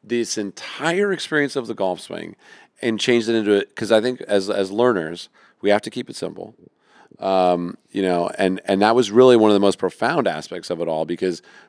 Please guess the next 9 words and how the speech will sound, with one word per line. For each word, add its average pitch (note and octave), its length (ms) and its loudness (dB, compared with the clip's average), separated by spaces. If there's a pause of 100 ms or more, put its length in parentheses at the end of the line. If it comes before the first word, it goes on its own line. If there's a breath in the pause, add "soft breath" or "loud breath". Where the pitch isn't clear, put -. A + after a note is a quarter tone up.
within A#2 220 2
a A2 80 4
very B2 480 6
few, A#2 920 2
like, F#2 320 4
swings G#2+ 640 0
and, F2+ 460 -4
and, F2 240 -4
like, E2+ 280 -4